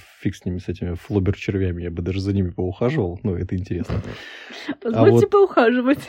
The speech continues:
Speaker 2: <laughs>
Speaker 1: Ну вот второй предмет, не знаю, м, все равно какой они, какие-то одинаково не привлекают. А, магловедение, наверное, вот аргумент Гермионы, что, а, интересно смотреть на маглов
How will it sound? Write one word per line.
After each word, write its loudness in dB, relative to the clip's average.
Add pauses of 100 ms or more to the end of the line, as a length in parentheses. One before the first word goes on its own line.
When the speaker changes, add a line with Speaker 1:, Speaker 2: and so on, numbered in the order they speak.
(140)
Speaker 2:
<laughs> -4
Speaker 1:
Ну 8
вот 6
второй 4
предмет, 2
не -2
знаю, -4 (440)
м, -10
все -2
равно 0
какой 0
они, -6
какие-то -12 (140)
одинаково -4
не 0
привлекают. -8 (840)
А, -2
магловедение, 4
наверное, 0
вот -8
аргумент 4
Гермионы, 2
что, -4 (480)
а, -4 (260)
интересно 0
смотреть -2
на 0
маглов 0